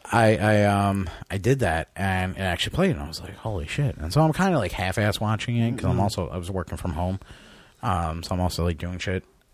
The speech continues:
Speaker 1: And I watch it again, and I'm just like, "This is, it's so good."
Speaker 2: <laughs>
Speaker 1: I'm just, I'm so happy that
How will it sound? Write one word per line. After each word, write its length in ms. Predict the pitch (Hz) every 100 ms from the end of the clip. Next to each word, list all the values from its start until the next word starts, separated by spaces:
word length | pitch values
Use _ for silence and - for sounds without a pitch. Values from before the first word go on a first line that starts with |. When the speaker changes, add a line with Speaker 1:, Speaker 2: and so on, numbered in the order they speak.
| -
Speaker 1:
And 840 | 95 92 92 92 92 95 90 - - - - - _ _ _ _ _ _
I 100 | -
watch 300 | 92 95 90
it 80 | 82
again, 520 | 80 117 180 117 87 - _ _ _ _ _ -
and 180 | 82 92
I'm 120 | 95
just 260 | 98 98 -
like, 460 | 90 85 82 - - - _ - _ _ _ _ _ _ _ _ -
"This 200 | 92 -
is, 380 | 95 78 - - _ _ _ _ - 69 _ _ -
it's 220 | 92 -
so 360 | - - 98 80
good." 440 | 69 80 117 82 -
Speaker 2:
<laughs> 460 | 127 - 151 170 - -
Speaker 1:
I'm 80 | 92
just, 140 | 85
I'm 160 | 95 98
so 440 | - - 107 95
happy 520 | 85 87 104 - 87 80
that 320 | 80 80